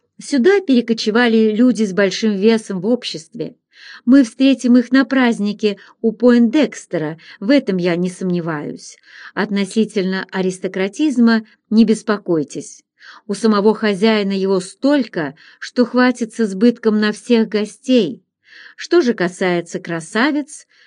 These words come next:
бьюсь об заклад, что его дочка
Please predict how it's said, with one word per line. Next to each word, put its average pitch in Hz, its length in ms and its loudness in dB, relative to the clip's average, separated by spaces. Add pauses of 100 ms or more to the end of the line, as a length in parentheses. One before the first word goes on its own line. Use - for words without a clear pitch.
(140)
бьюсь 294 540 0
об 202 180 -2
заклад, 196 560 -2
что - 220 -8
его 190 200 0
дочка 240 600 0